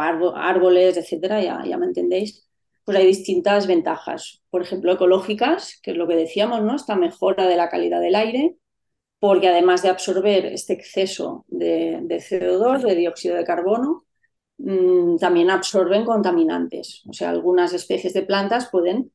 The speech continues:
eh, filtrar, actúan como un filtro natural de estos contaminantes atmosféricos. Por lo tanto, eso repercute en una mejor salud para las personas.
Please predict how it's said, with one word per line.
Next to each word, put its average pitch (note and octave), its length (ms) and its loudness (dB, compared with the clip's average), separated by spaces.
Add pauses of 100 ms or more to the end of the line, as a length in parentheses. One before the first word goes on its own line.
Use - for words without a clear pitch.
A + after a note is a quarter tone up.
(420)
eh, E3 460 -4
filtrar, G#3 640 2
actúan G#3 300 2
como G#3+ 140 4
un G#3+ 100 2
filtro G#3 320 0
natural G3 600 2
de F#3 80 2
estos F#3+ 240 -8
contaminantes F3+ 920 0
atmosféricos. - 840 -8
Por D#3 120 -8
lo D#3 120 -4
tanto, D#3 460 -2
eso - 240 -6
repercute G3+ 520 0
en C#4+ 100 4
una F#3+ 180 0
mejor G#3 260 -4
salud F3+ 300 -4
para A3 180 -2
las - 160 -6
personas. - 680 -8